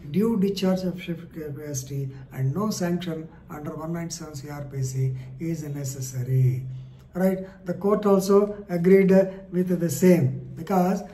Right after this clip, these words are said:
when the protection comes, when the protection under one ninety-seven C R P comes, only when the act was done in the discharge of official duty. To be clear, I will tell you. Suppose if, uh, uh, Mister the S I of police, uh,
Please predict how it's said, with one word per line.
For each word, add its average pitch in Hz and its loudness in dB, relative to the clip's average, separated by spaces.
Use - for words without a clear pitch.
when 226 2
the 196 -4
protection 202 -2
comes, 165 2
when 175 -2
the 196 -2
protection 196 -4
under 185 2
one 185 2
ninety-seven 190 0
C 185 2
R 180 2
P 175 -2
comes, 170 -6
only 190 0
when 214 -2
the 175 0
act 196 -2
was 185 -2
done 196 -2
in 180 0
the 175 -2
discharge 175 -4
of 185 -6
official 160 -10
duty. 135 -4
To 208 0
be 185 4
clear, 208 2
I 180 4
will 180 0
tell 151 -6
you. 135 -8
Suppose 208 -2
if, 214 0
uh, 185 0
uh, 175 -6
Mister 196 -2
the 180 2
S 185 0
I 214 4
of 202 0
police, 185 0
uh, 135 -8